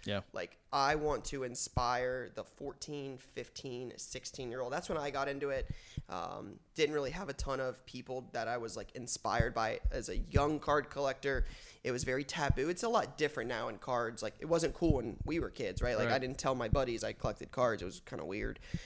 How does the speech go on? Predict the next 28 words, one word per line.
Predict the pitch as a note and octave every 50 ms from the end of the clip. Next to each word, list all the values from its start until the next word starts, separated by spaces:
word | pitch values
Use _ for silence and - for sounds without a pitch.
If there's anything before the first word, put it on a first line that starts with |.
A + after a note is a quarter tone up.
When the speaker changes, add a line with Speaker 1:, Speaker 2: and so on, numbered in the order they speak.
| - - - A2+
Speaker 2:
Um, | A#2 A2+ G2+ F#2 F#2 F2 G2 C3+ - - - - - - - - - -
so | - - C#3 - - - -
I, | D#3 E3 - - -
a | D3+
lot | D#3 D#3 D#3 D#3 D3
of | C#3
our | C#3 B2+
content | - - C#3 B2 B2 - B2+ A2+ B2+
is | B2 A#2 - -
focused | - - A#2 A#2 - - - G2+ - - - -
on | - G#2+ F#2+ F#2 G#2+ G#2 F#2 - - - - -
kids | - - - D#3 C#3 C3+ C3+ B2+ - -
and | - A#2
inspiring | A2+ G2 - - - - G2 G#2+ A#2+ A#2 A2+ A2 - - C3 - - -
the | -
next | F#2+ E2+ F2 - -
generation | - - F#2 E2 E2+ E2+ C#2+ C#2+ - - -
of | - - - - -
card | - - - -
collector. | - - - - - - - - - - - -
Speaker 1:
And | - C#3
even | D3 F3+ F#3 F3+ D3+
watching | C#3 C#3 C#3+ - D3
some | C3 - - C3 C#3
of |
your | C3 A#2
previous | G#2+ - - B2 C3 B2+ A#2+ A2 G#2+ -
content, | - B2+ A#2+ A#2 A2+ - - A#2+ A2+ A2